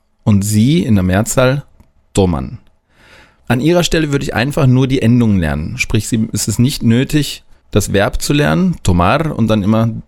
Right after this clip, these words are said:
durchzugehen. Tomo, tomas, toma, tomamos, tomáis, toman.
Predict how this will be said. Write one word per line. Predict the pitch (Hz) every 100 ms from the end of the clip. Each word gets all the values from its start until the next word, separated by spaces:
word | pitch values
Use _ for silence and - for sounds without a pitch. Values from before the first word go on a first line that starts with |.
| -
durchzugehen. | - - - 95 90 123 131 -
Tomo, | 107 101 98 95
tomas, | - 107 101 95 95 -
toma, | 107 101 101 92
tomamos, | - 85 90 95 92
tomáis, | - 85 -
toman. | - 123 165